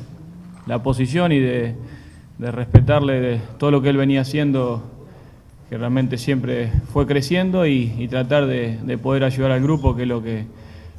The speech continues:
lo que realmente uno entrenó cuando estaba afuera y, y bueno, ahora que me toca estar adentro, tratar de aprovecharlo. Sí, eh, en cuanto a lo que uno le toca vivir es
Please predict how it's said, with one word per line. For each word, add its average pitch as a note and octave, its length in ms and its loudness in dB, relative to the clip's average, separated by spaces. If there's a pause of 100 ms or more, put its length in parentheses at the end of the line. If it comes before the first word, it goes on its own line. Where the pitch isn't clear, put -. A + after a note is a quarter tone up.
lo B2 100 -6
que B2+ 80 -2
realmente D3+ 340 2
uno C3 340 2 (720)
entrenó C3+ 640 4
cuando C3 240 2
estaba C#3 240 4
afuera D#3 500 2
y, A#2 260 -2 (360)
y E3 40 -6
bueno, E3+ 160 0
ahora C3+ 140 2
que C3 60 2
me B2 100 0
toca B2+ 240 -2
estar B2+ 220 0
adentro, B2+ 520 0 (300)
tratar A#2+ 240 -2
de B2 80 0
aprovecharlo. A#2+ 440 0 (760)
Sí, C#4 260 0
eh, C3+ 480 8 (100)
en B2+ 120 6
cuanto B2+ 300 6
a A#2+ 40 4
lo A#2+ 140 4
que B2 100 0
uno C3 320 4 (240)
le A#2+ 140 -2
toca B2+ 240 0
vivir C#3+ 300 6
es - 320 0